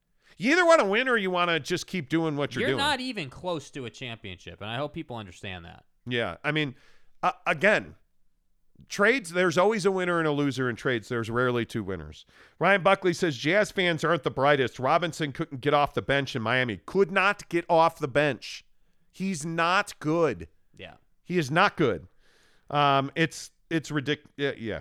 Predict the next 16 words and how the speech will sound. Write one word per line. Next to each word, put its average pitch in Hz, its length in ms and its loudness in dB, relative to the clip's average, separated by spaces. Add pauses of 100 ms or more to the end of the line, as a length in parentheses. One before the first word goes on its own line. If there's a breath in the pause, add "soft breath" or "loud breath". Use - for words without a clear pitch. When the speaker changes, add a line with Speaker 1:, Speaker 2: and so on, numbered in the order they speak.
(120)
Speaker 1:
anyways. 82 500 -10
Uh, 143 260 4
so, 185 220 0
James, 202 440 0
are 180 140 2
they 175 160 -2
not 170 380 2
allowed 170 380 4
to 170 100 -8
react 147 400 2
to 175 80 -2
our 143 120 4
comments? 151 460 -4
Come 160 160 -4
on, 104 180 0
man. 101 280 -6